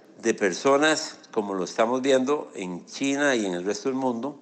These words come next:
sobre todo aquellas que, eh, son las más vulnerables porque no tenían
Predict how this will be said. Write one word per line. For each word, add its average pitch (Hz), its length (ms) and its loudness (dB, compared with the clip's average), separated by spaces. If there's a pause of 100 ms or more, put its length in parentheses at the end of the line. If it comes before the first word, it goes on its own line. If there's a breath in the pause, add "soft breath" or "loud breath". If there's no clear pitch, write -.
(360 loud breath)
sobre 110 220 2
todo 131 220 6
aquellas 139 480 2
que, 123 560 0
eh, 87 260 -2
son 107 220 -2
las 113 140 4
más 104 480 2
vulnerables 104 880 0 (580 soft breath)
porque 104 340 -2
no 107 160 -2
tenían 104 680 -4